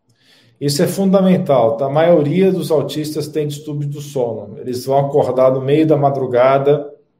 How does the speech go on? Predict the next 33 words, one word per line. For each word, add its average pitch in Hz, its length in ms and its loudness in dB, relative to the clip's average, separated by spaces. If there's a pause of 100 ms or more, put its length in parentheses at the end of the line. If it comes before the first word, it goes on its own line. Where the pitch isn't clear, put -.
(200)
agitados, 139 1200 0 (360)
e 123 200 -16 (100)
muitos 151 300 -6
deles 143 240 4
têm 165 160 -2
dificuldade 139 540 2
de - 60 -10
pegar 135 240 -4
no 127 80 -6
sono, 143 380 0
é 139 40 4
uma 151 140 4
briga 147 360 0
pra 127 140 -4
poder 131 300 -6
dormir. 131 600 -4 (340)
Então, 151 240 4
isso 147 140 2
é - 20 -2
extremamente 175 360 2
prevalente. 147 500 2
Então, 180 400 0 (240)
um 190 160 0
dos - 140 -4
principais 185 680 2
efeitos 170 340 0
que 151 120 -8
tem 170 160 0
nível 175 400 4
A 175 120 4
de 165 100 0
evidência 147 420 -4
científica, - 800 -8